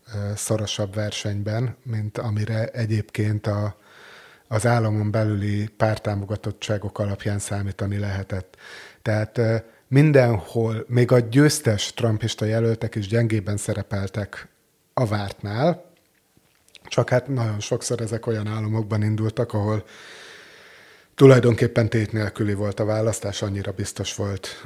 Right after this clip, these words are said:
ö, annyira várható volt a republikánus győzelem. Egy Vance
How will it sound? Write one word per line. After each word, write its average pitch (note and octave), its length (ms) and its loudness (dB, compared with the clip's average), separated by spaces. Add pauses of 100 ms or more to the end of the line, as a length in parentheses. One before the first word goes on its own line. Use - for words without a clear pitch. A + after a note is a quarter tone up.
ö, G#2 120 -4 (360)
annyira A2 360 0
várható A2 400 -2
volt A2 180 -2
a A2+ 60 0
republikánus A2 640 -2
győzelem. G#2 500 -2
Egy A#2+ 240 0 (240)
Vance D3 400 8